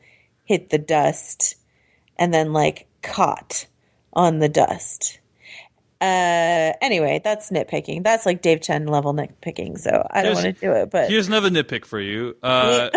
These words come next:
Speaker 1: <laughs>
Speaker 2: they're, they're inside what appears to be a fairly shoddily constructed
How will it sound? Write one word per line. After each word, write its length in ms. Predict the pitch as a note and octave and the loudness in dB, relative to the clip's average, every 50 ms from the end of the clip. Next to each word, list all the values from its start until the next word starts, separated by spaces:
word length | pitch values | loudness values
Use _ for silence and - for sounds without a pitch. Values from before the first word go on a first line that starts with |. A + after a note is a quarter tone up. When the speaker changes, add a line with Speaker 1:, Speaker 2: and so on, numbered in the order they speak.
| F4+ - | -4 -2
Speaker 1:
<laughs> 160 | - A#4+ - | -2 -4 -2
Speaker 2:
they're, 300 | C3+ C#3 D#4 E3 E3 D#3+ | 0 0 0 0 0 2
they're 100 | D3+ F3 G3 | 2 2 2
inside 680 | G3 A3 G#3+ F3+ - - A3 G#3 G3 F#3+ F#3 F3+ E3 | 4 2 2 0 0 0 2 2 4 4 2 2 2
what 160 | D#3 D#3+ F3+ | 2 0 0
appears 340 | E3+ - - F3+ G3+ F#3 - - | 0 0 0 2 2 2 2 0
to 60 | E3 | -4
be 180 | D3 E3 D#3+ | 0 2 2
a 60 | D#3 C#3+ | 2 2
fairly 360 | - - E3+ F3 E3+ D#3+ C#3+ | 2 2 2 2 4 2 0
shoddily 520 | - - - E3+ D#3+ D#3 D#3 D#3 D3+ C#3+ | 0 2 2 2 2 2 2 0 0 0
constructed 840 | - D3+ C3 - - - D3+ C#3 - - C#3 C3+ B2+ B2 A#2 A2 | -2 -4 -6 -4 -2 -2 -2 -2 0 -2 -2 -2 -2 -2 -4 -10